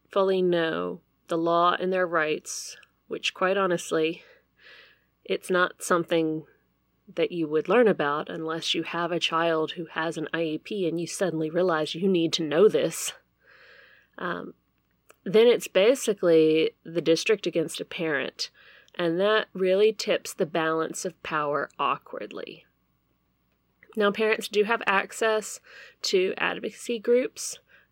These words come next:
and there are definitely numbers that you can call to get advocacy help. It's included in the I E Ps, well, at least in the paperwork you're supposed to receive when you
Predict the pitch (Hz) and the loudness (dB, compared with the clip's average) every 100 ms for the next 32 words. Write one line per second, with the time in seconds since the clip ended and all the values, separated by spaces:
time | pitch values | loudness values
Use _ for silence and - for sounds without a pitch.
0 | - 202 190 190 185 180 175 196 190 185 | -10 -6 -2 -2 0 -2 -2 -4 -2 -2
1 | 180 170 165 165 165 160 156 170 - 160 | -2 -2 -2 -2 -2 -2 -6 -4 -4 -4
2 | 165 156 160 156 - 170 160 165 175 151 | -8 -6 -4 -4 -4 -4 -4 -8 -12 0
3 | 175 170 - - 170 160 160 - 175 - | 0 0 -4 -4 -2 -2 -4 -6 -8 -8
4 | 175 - 208 208 - - - - _ - | -10 -2 -2 -2 -6 -20 -20 -20 _ -18
5 | 180 175 170 180 170 165 165 180 170 180 | -10 -8 -6 -4 -2 -2 -4 -6 -4 -4
6 | 180 175 147 160 160 165 - 170 185 226 | -4 -4 -4 -2 -2 -4 -4 -6 -6 -8
7 | - - _ - - _ _ _ _ _ | -12 -18 _ -20 -20 _ _ _ _ _
8 | - 180 151 143 151 175 170 - 156 - | -8 -2 -2 -2 -4 -4 -6 -8 -10 -8
9 | 170 - 170 - 180 175 - 175 - 170 | -8 -8 -10 -8 -8 -6 -8 -8 -8 -8
10 | 160 - 214 190 165 160 156 156 175 | -6 -4 0 0 0 -2 -2 -6 -8